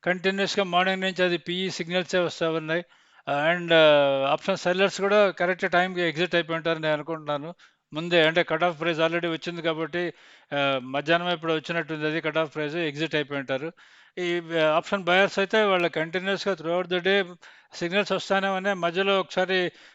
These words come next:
సిక్స్ టైమ్స్ స్టాప్ లాస్ ట్రిగ్గర్ అయిందని ఆపేసింది, తర్వాత మధ్యలో మళ్ళా again ఇవ్వడం మొదలుపెట్టింది. So all our option buyers ఈరో-, ఈ, ఈ రోజు మాత్రం చాలా హ్యాపీగా ఉంటారని నేను అనుకుంటున్నాను.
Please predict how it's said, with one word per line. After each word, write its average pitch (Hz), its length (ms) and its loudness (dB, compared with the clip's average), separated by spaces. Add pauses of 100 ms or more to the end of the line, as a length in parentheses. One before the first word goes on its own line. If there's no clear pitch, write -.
(120)
సిక్స్ 180 200 -6
టైమ్స్ 190 200 0
స్టాప్ 180 220 -2
లాస్ 180 160 0
ట్రిగ్గర్ 175 240 -2
అయిందని 180 300 0
ఆపేసింది, 170 640 0
తర్వాత 175 340 0
మధ్యలో 165 380 -4
మళ్ళా 165 280 0
again 170 260 -2
ఇవ్వడం 160 320 -6
మొదలుపెట్టింది. 156 640 -8 (480)
So 180 60 -4
all 175 460 2
our 202 180 6 (360)
option 175 420 -6
buyers 170 420 -2
ఈరో-, 165 360 -2
ఈ, 165 400 0
ఈ - 20 -2
రోజు 175 200 -4
మాత్రం 170 260 -6
చాలా 156 240 -4
హ్యాపీగా 156 320 -8
ఉంటారని 151 260 -8
నేను 135 120 -6
అనుకుంటున్నాను. 123 500 -14